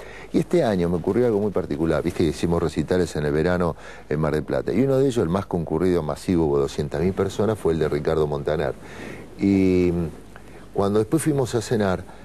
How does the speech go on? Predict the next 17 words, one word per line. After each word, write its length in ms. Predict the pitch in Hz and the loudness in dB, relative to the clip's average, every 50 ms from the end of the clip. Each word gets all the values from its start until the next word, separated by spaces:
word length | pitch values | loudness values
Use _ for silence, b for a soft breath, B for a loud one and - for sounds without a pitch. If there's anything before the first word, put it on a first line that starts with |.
| B B B B - | B B B B -6
se 140 | - 123 | -4 -2
me 80 | 110 120 | 0 0
acercó 320 | 120 - - 127 104 139 | 0 0 0 0 0 2
una 120 | 160 151 139 | 0 0 0
señora 460 | - 143 135 131 147 156 147 143 143 | 0 0 2 2 4 4 4 4 2
y 60 | 127 | 2
me 140 | 104 95 95 | 2 2 2
dice, 280 | 95 104 95 - - 107 | 2 2 0 -2 -4 -2
"Daniel, 280 | 101 127 156 170 160 143 | -2 0 0 0 0 2
yo 160 | 131 151 127 | 2 2 2
creo 200 | 135 127 113 113 | 2 4 4 4
en 140 | 110 98 87 | 4 4 2
vos". 240 | 82 73 76 76 | 2 2 0 0
Después 600 | 78 95 95 - - 127 143 143 127 - - 101 90 | 0 -2 -2 -2 0 2 2 2 2 0 -2 -2 0
vino 460 | 104 113 117 117 117 113 110 107 107 | 2 2 2 4 2 2 4 4 2
otro 260 | 117 127 120 - 107 104 | 2 2 2 0 -2 -2
señor, 520 | - - 107 104 123 135 139 139 135 120 | -2 0 0 2 2 4 4 2 2 0